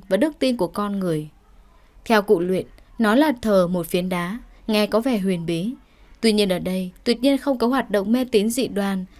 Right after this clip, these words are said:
không có dịch vụ thầy cúng, dâng sớ, xăm quẻ, không đốt vàng mã theo dạng biến tướng. Đến đây, người dân chỉ thắp hương,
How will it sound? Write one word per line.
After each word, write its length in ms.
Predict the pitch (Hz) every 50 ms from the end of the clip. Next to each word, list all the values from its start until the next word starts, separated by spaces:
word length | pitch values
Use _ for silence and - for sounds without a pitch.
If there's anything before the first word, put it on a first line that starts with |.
| - - _
không 180 | - - 285 247
có 100 | 285 294
dịch 240 | 285 294 226 202 -
vụ 180 | 226 202 156
thầy 240 | - - 214 185 170
cúng, 360 | - - 208 190 190 233 311 - - _ _ _
dâng 240 | - 202 214 208 196
sớ, 380 | 196 - 220 202 190 196 247 294 -
xăm 300 | - - 269 254 247 247
quẻ, 240 | - 233 190 160 147 147 - _ - - _ - -
không 200 | - - 214 202
đốt 140 | 247 294 294 -
vàng 260 | 226 202 175 165 175
mã 260 | 175 - 180 254 285 294 -
theo 180 | 240 214 202
dạng 260 | 190 214 196 113 147 185
biến 160 | 180 170 175
tướng. 360 | 175 190 175 165 170 220 277 - - _ _ _ _ _ _ _ - - _ _ _ - -
Đến 180 | 196 185 185
đây, 280 | 196 196 196 190 185 185 - - - -
người 120 | 247 240
dân 160 | 226 285 277
chỉ 180 | 269 - 233 175
thắp 160 | - 262 285 -
hương, 320 | 262 262 262 262 254 247